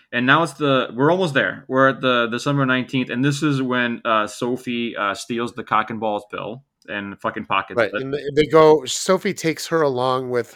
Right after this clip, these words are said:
Speaker 2: her and Thomas to, like, a weekend getaway.
Speaker 1: Cabin in the woods, baby. Nothing
Speaker 2: I
Speaker 1: ever
Speaker 2: mean, when
Speaker 1: bad
Speaker 2: she
Speaker 1: has
Speaker 2: brings
Speaker 1: ever
Speaker 2: the advent
Speaker 1: happened.
Speaker 2: calendar.
Speaker 1: <laughs>
Speaker 2: Right. And that's when we figured out that the reason why Eva is paralyzed is the accident was the fault of Sophie.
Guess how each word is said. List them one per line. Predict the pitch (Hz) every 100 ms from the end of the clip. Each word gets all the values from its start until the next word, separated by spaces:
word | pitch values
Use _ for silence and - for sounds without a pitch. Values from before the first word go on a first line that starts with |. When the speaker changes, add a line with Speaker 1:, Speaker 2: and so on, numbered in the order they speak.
| -
Speaker 2:
her | 139 131
and | 117 107
Thomas | 110 139 131 120 -
to, | -
like, | 110 107
a | 107
weekend | 113 113 117 110
getaway. | 107 113 107 95 78 87 _ _ -
Speaker 1:
Cabin | 131 139 175
in | 190
the |
woods, | 196 147 117
baby. | 120 120 131 127
Nothing | 143 147 143 131
Speaker 2:
I | 123
Speaker 1:
ever | 143 143
Speaker 2:
mean, | 143
when | 139
Speaker 1:
bad | 135 135
Speaker 2:
she |
Speaker 1:
has | 131
Speaker 2:
brings | 143 175 139
Speaker 1:
ever |
Speaker 2:
the | 143
advent | 151 139 110
Speaker 1:
happened. | 107
Speaker 2:
calendar. | 135 123 117 113 110 -
Speaker 1:
<laughs> | - 143
Speaker 2:
Right. | 139 123 117 - - - - -
And | 123
that's | 143 175 -
when |
we | 170
figured | - 143 131 117
out | 117 -
that | 117 110 - _ _ _ _ -
the | 117
reason | 127 156 165
why | 143 123
Eva | 127 127 123 117 113 -
is | 120 113 -
paralyzed | - 139 127 117 101 98 -
is | 104
the | 113 98
accident | 120 117 - 117 104
was | 113 104
the | 110
fault | - 110 101 -
of | 90
Sophie. | - 98 - -